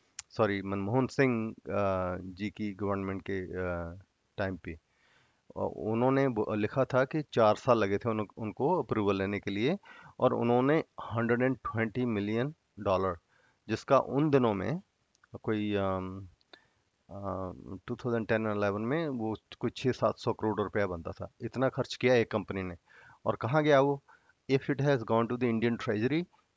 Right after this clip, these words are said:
India would be rich and also, uh, its, uh, currency value will be better। Okay? If that all money is going into the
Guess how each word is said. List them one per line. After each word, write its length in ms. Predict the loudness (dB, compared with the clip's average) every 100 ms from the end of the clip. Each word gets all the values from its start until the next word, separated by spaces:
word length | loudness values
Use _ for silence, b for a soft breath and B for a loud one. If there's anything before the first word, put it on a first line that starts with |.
| -4
India 220 | 2 2
would 200 | 2 -2
be 120 | -2
rich 480 | -2 -6 _ -16 -16 _ _ _ _ _ _ -20 -8
and 120 | -4 2
also, 600 | 2 2 0 0 0 -2
uh, 200 | -2 -2 -4
its, 260 | -6 -2
uh, 200 | 0 0
currency 580 | -2 -6 -6 -4 -4 -2 -2
value 280 | 0 -2
will 120 | -4 -6
be 60 | -6
better। 320 | -4 -4 -6 -10 _ _ _ _ _ _
Okay? 260 | -4 -2 -4 b b b b 0
If 120 | 0 4
that 240 | 4 6 8
all 280 | 8 8
money 240 | 6 4 2
is 60 |
going 300 | 2 2 2
into 280 | 0 -2 -2
the 240 | -2 -4